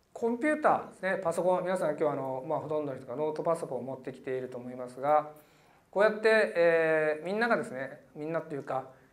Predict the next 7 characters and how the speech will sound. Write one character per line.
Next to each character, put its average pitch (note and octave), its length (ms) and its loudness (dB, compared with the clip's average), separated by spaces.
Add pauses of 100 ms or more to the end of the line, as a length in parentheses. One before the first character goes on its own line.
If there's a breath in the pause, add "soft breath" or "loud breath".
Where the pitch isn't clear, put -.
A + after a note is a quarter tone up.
(240 loud breath)
あ C#3 140 -6
の、 C3 600 -6 (540 loud breath)
う C3 60 -20
ん、 - 20 -16 (960)
仕 - 200 -6
事 B3 280 4
で E3+ 320 0